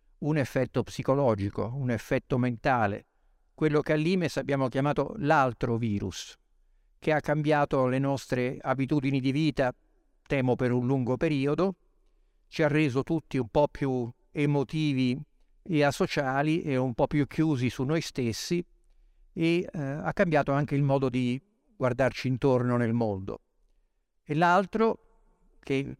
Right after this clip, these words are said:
viviamo in maniera meno diretta ma partecipata, è quella che noi all'Imes abbiamo chiamato la guerra grande,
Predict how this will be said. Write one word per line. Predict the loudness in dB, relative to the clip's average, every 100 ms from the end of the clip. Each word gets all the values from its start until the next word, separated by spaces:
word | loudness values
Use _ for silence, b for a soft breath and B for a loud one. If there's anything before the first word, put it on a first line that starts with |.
| _
viviamo | -6 -4 0 2 2 2 2 0
in | 0 0
maniera | 0 0 0 0 -2
meno | 0 0 0
diretta | 0 0 0 0 0
ma | 0
partecipata, | 0 -4 -4 -6 -2 2 2 2 -2 -6
è | -10 0
quella | 2 2
che | 2
noi | 0 0
all'Imes | 0 0 0 -2
abbiamo | -2 -2 -2
chiamato | 0 0 2 0
la | 0
guerra | 0 0 0 -2
grande, | 0 0 0 -2 -4 -10